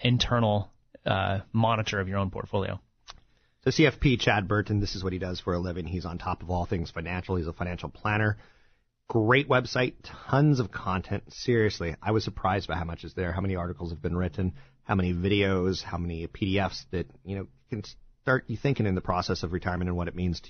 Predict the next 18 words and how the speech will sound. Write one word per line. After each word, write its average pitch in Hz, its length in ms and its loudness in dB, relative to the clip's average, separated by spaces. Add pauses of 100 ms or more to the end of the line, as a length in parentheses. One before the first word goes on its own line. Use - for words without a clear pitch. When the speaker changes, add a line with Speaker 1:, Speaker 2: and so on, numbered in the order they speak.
Speaker 2:
you. 87 240 0 (400)
You 110 60 -8
can 117 100 6
find 120 200 4
him 117 120 4
online 113 340 4
at - 80 -2
newfocusfinancial 95 760 -2
dot - 200 -6
com. 156 340 2
That's 104 160 -6
newfocusfinancial 87 1040 -2
dot - 180 -8
com. 55 280 -8 (1700)
San 104 200 8
Francisco's 101 460 0
housing 117 400 10
market 90 420 4